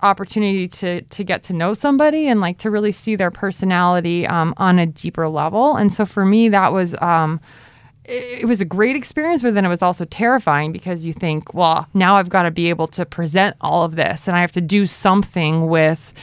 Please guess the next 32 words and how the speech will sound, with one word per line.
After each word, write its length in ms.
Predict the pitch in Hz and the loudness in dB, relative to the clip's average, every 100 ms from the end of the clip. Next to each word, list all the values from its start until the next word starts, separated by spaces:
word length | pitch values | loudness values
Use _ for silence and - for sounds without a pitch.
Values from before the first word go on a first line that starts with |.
| - - | -20 -8
this." 260 | 180 - 202 | -8 -6 0
You 120 | 208 | 2
know, 60 | |
you, 140 | 156 175 | 2 -2
you 240 | 208 202 | -4 -6
try 240 | - 233 226 | 0 2 4
to 60 | |
get 120 | 196 | 2
an 80 | 180 | 0
understanding 400 | 165 156 190 175 | -2 -4 -2 -2
with 120 | 160 | -2
the 60 | - | -6
person 380 | - 170 151 170 | -6 -6 -4 -4
and 140 | 170 | -4
you 80 | 165 | -6
feel 240 | - 190 | -2 0
like 180 | 175 156 | 0 -2
they 100 | 170 | -8
give 200 | 160 185 | -4 -4
you 120 | 175 | -4
time 380 | 170 - 160 165 | -6 -2 0 0
and 100 | 151 | -2
they 80 | 156 | -2
let 200 | 170 113 | -2 -2
you 140 | 165 160 | -2 0
in 80 | |
a 60 | 156 | 0
little 220 | 165 165 | 0 -2
bit. 200 | 147 143 | 0 -2
And 80 | 156 | 0
then 140 | 165 165 | -2 0
you 160 | 156 | -2